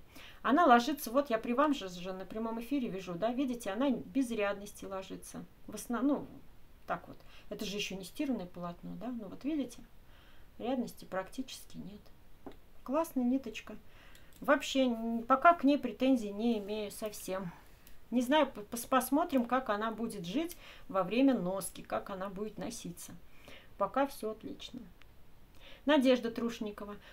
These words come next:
Очень люблю, когда вы рассказываете и показываете новые бренды пряжи. Правда? Хорошо, я учту, Надежда. Светлана Голландская.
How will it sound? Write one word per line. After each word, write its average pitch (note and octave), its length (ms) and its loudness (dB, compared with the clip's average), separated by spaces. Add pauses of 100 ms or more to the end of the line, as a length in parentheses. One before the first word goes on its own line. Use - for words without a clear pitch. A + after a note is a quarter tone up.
(120)
Очень D4 340 8
люблю, C4+ 280 4
когда B3 280 8
вы B3 100 6
рассказываете A#3+ 720 4
и - 40 -6
показываете A3 760 2
новые A3+ 320 0
бренды G#3+ 380 -2
пряжи. E3+ 480 -4 (320)
Правда? C#4 380 6 (840)
Хорошо, C#4 420 6
я C4 220 6
учту, C#4 320 0
Надежда. A#3 640 4 (720)
Светлана A#3 540 6
Голландская. G#3 600 2